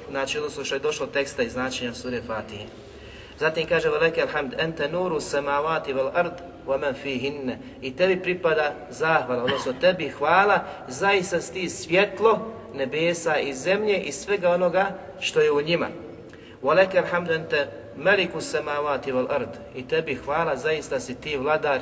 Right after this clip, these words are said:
i nebesa i zemlje. "Wa lakal hamd." I tebi pripada hvala. Znači, ovdje nam sad dolazi dokaz ono o čemu mi govorimo. Zatim kaže poslanik, sallallahu alejhi ve sellem: "Anta al-haq."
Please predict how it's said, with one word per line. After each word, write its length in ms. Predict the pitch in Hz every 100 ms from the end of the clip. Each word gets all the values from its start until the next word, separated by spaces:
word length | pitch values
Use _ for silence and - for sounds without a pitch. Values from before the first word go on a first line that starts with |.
| 127
i 100 | 156
nebesa 520 | 143 123 131 127 131
i 100 | 120
zemlje. 420 | 117 151 151 135 123 - - - -
"Wa 140 | 131
lakal 320 | 160 160 147 127
hamd." 480 | 151 123 - - - - - - - - -
I 80 | 113
tebi 340 | - 170 160
pripada 460 | 123 143 135 120 113 113 110
hvala. 260 | 113 107 120
Znači, 340 | 123 127 135
ovdje 180 | 143 143
nam 100 | 123
sad 140 | 127
dolazi 360 | 123 135 123 127
dokaz 460 | 120 131 127 120 113
ono 180 | 117
o 40 | 113
čemu 200 | 120 120
mi 120 | 110
govorimo. 400 | 101 98 95 90
Zatim 300 | 123 127 127
kaže 260 | 127 110 107
poslanik, 380 | 104 127 120
sallallahu 260 | 110 107 127
alejhi 180 | 117 101
ve 80 | 80 - - - - - - - -
sellem: 160 | 139 139
"Anta 160 | 131
al-haq." 520 | 117 - 104 - -